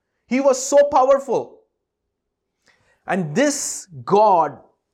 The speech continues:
our Heavenly Father, was so delighted in Abraham, he said, "I want to have Abraham as my reference point."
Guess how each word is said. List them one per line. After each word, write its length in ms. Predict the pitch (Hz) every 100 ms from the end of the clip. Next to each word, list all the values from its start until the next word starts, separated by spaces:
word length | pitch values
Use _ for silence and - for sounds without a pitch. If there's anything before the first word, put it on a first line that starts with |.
| -
our 340 | 214 226 220
Heavenly 460 | 175 180 196 185 180
Father, 540 | - 160 160 139 117 - _ _ _ _ _ _ _
was 200 | 139 160
so 440 | - - - 247 247
delighted 680 | - 202 202 208 208 208 185
in 140 | 175
Abraham, 680 | 175 170 180 175 143 131 135 _ _
he 200 | _ 170
said, 520 | 165 - 175 139 139 - _ _ _ _ _ _ _ _ _ _
"I 140 | 156 196
want 380 | 233 240 233 208
to 100 | 180
have 320 | 180 180 185 _ _ -
Abraham 680 | 185 208 202 214 202 196 -
as 180 | 151 143
my 160 | 151
reference 560 | 139 131 139 156 156 151
point." 360 | - 117 101